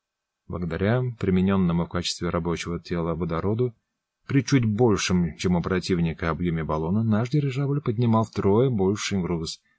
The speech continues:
И это после вычета веса, ушедшего на цельнометаллический корпус,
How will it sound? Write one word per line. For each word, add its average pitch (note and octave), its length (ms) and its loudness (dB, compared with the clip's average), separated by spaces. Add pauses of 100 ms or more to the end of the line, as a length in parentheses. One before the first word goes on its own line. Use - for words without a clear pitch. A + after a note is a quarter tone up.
(640)
И E2+ 160 -4
это D2+ 260 -4
после F#2 360 -2
вычета F2 460 -2
веса, E2+ 440 -2
ушедшего F#2+ 640 -2
на G2 320 -2
цельнометаллический G#2 840 0
корпус, - 720 -6